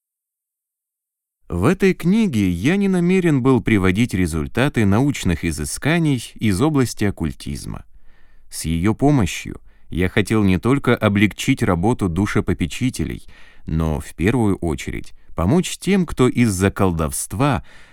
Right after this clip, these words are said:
оказался во власти дьявола и не знает, как освободиться. Я очень хотел бы помочь им, дать совет и указать путь, ведущий к покою. Кроме того,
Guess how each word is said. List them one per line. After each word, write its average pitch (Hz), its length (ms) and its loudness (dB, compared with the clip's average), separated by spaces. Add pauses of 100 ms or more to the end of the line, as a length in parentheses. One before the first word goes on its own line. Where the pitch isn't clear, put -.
(100)
оказался 156 640 0
во 113 140 4
власти 117 440 0
дьявола 82 800 0
и 104 140 2
не 87 140 6
знает, 98 440 -2
как 117 220 -2
освободиться. 113 840 -4 (640)
Я 87 220 2
очень 135 280 0
хотел 139 340 0
бы 123 140 2
помочь 120 560 0
им, 65 280 -8 (340)
дать 113 320 -2
совет 85 580 -2 (200)
и 82 100 -4
указать 92 560 0
путь, 156 320 0
ведущий 95 580 -2
к - 140 -12
покою. 69 540 -6 (600)
Кроме 127 380 2
того, 135 380 0